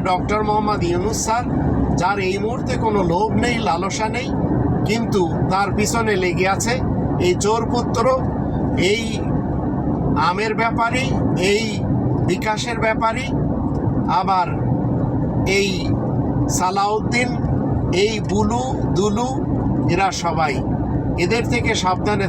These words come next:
থাকুন, আর কোরআনের দিকে ফেরত আসুন।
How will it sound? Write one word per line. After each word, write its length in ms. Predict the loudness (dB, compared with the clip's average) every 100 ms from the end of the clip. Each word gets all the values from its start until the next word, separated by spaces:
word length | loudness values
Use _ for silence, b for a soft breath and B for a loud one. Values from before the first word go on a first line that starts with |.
| 0
থাকুন, 300 | 0 0 0 0 0 0 0 2
আর 80 | 0 0
কোরআনের 380 | 0 2 2 0 0
দিকে 220 | 0 0 0 0 0 0 0 0 0 0 0 0
ফেরত 320 | 2 2 0 0 -2
আসুন। 260 | -2 -4